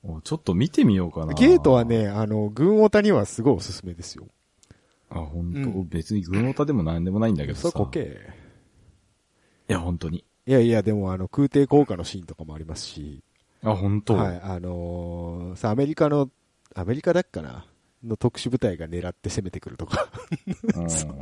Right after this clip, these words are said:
Speaker 2: 結構濃いとこもあるので。
Speaker 1: へー。
Speaker 2: はい、あの、空挺効果のシーンは、あの、かなりリアルに書かれてたらしく、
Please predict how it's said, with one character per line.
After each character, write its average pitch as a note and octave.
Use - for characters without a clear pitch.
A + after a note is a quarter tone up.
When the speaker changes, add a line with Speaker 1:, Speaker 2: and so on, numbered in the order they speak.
Speaker 2:
結 A3
構 C#3+
濃 F#3
い G#3
と B2
こ -
も F2+
あ E2+
る C#2+
の C#2
で。 D#2+
Speaker 1:
へ E2+
ー。 E2
Speaker 2:
は G#2+
い、 G2+
あ A2
の、 A2
空 A#3
挺 B3+
効 C4
果 E3
の B2+
シ C3
ー B2
ン -
は、 F#2+
あ F#2
の、 F#2
か G3
な F3+
り A2+
リ D#3
ア C#3
ル G#2
に F#2+
書 -
か A2
れ G2
て -
た G#2+
ら F#2
し -
く、 D2+